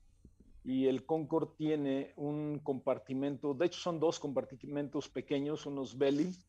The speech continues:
eh, que van en la panza del avión, pero no son muy, muy grandes esos compartimentos. Entonces ahí va parte del equipaje, ahí distribuimos una parte, y la mayoría va en la parte trasera, después de las últimas filas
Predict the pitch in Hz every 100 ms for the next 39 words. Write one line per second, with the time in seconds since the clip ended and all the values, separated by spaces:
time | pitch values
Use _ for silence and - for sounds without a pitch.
0 | _ _ _ - 127 120 107 - 123 135
1 | 131 127 - 143 135 147 135 135 131 156
2 | 156 127 135 - 135 135 143 139 135 131
3 | 131 131 131 - 127 - 123 117 123 -
4 | 139 131 117 185 - _ _ _ - _
5 | 120 143 131 135 139 135 131 127 135 139
6 | 170 135 123 127 139 135 - 156 - 135
7 | 135 123 - 127 127 135 135 127 139 143
8 | - 156 139 139 170 _ _ _ _ -
9 | 170 180 160 131 131 131 135 139 147 160
10 | 143 156 156 143 120 131 135 135 127 123
11 | - 113 131 120 131 - 180 156 131 135
12 | 127 - 147 139 143 131 123 120 - 120
13 | - 147 147 135 127 - 165 139 131 -